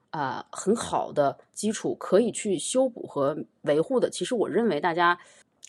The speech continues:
就是还是要有一个去经营自己的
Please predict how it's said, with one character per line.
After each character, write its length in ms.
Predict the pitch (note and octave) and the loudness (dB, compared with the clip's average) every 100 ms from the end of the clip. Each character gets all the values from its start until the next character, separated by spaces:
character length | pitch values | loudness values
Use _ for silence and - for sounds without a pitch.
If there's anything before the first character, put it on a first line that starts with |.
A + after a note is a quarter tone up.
| - | 0
就 120 | B3 | 0
是 80 | - | 4
还 160 | F3+ | 4
是 100 | G3 | 4
要 120 | C4 G#3+ | 4 4
有 140 | C3 | 2
一 80 | D3 | 0
个 140 | F#3+ | -2
去 380 | F3 A#3+ G3 D#3 - - | -2 2 2 2 -4 -4
经 200 | - E4 | 6 8
营 220 | B3+ F3 | 8 4
自 160 | - F#3+ | 0 -2
己 160 | E3 | -2
的 300 | - C#3+ C#3+ | -2 -2 -2